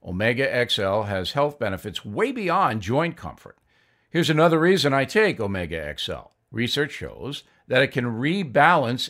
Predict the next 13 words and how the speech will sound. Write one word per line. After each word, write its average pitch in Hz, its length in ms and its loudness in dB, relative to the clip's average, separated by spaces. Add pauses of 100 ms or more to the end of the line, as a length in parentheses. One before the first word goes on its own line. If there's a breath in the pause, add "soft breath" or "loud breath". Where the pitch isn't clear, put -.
inflammation 160 1000 -2
in 110 220 -4
the 175 60 -6
body 82 540 -8 (420)
and 123 160 -2
promote 139 300 4
a 135 80 2
healthy 123 540 -2 (100)
immune 143 560 2
system, 85 580 -2
vitally 107 500 4
important. 76 680 -14 (560 soft breath)
So, 190 380 6